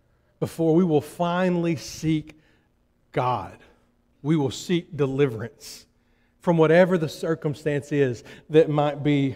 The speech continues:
surrounding us. Jonah knew that God brought the storm. It doesn't seem as though Jonah at this point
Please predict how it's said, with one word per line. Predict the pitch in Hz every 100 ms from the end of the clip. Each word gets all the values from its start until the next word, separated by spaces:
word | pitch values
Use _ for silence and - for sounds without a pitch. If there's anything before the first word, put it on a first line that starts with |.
| -
surrounding | - - 135 131 123 117 117 107
us. | 113 - - - _ _ _ _ _ _ _ _ _ _ _ _ _ _ _ _ _ _ 131 - 214
Jonah | 220 170
knew | 170 190 156 143 135 - _ _ _ _ _ _
that | 170
God | 156 165 165 151
brought | 156 151 139
the | 127
storm. | - 139 104 92 _ _ _ _ _ _ _ _ _ _ _ _ _ _ _ _
It | 151
doesn't | 175 208 185 165
seem | 202 214 190
as | 147
though | 165
Jonah | 151 165 185 190 170
at | 156
this | 190 185
point | - - 208 185